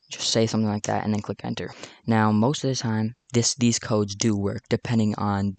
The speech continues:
the complexity of the script or what you asked it to do. Like, if you asked it to make a, make a fully functioning, functioning car or fully functioning first-person shooter gun and ev-, ev-, something like that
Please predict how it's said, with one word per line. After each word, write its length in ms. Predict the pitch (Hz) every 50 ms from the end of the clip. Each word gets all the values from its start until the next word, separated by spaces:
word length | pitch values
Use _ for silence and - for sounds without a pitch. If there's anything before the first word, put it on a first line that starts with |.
| -
the 280 | - 104 101 101 101 104 - _ - - _ _
complexity 680 | - - 110 107 - - 110 107 - - 107 113 107 101
of 140 | 98 98
the 80 | 98 98
script 420 | - - - - 110 104 - - - -
or 260 | - 104 104 101 101
what 280 | 101 98 104 107 104 - - _ _ - -
you 160 | - 120 107 -
asked 320 | - - 135 - - -
it 80 | - -
to 80 | - -
do. 220 | 104 101 - 190 - - - - - - - -
Like, 160 | - 110 -
if 120 | 123 - -
you 100 | 135 117
asked 220 | 95 98 113 -
it 80 | - 101
to 60 | - 110
make 160 | 104 101 98
a, 80 | 98 - -
make 180 | - 110 107 -
a 40 | -
fully 480 | - - - - - 127 131 123 127
functioning, 520 | 117 107 107 107 107 - - 107 107 101 - - - - - -
functioning 600 | - - - 117 110 - - 117 107 104 104 101
car 540 | - - - - 107 104 101 101 104 104 104
or 240 | - 107 104 101 104
fully 460 | 98 - - - - - 117 113 113 113
functioning 600 | - - 110 107 107 - - 104 104 104 104 107 - - - - - -
first-person 840 | - - 113 107 107 - - - - 110 107 - - 107 104 101 104 - _ - - - _
shooter 440 | - - - 113 107 107 104 101 98 113
gun 460 | 110 113 101 101 101 101 101 104 117 - _ _ _ _ _ _ _ _
and 160 | - 117 110
ev-, 160 | 107 110 107 - -
ev-, 220 | - 113 107 - -
something 300 | - 123 117 - 120 113
like 200 | 104 101 101 -
that 300 | - 107 107 107 110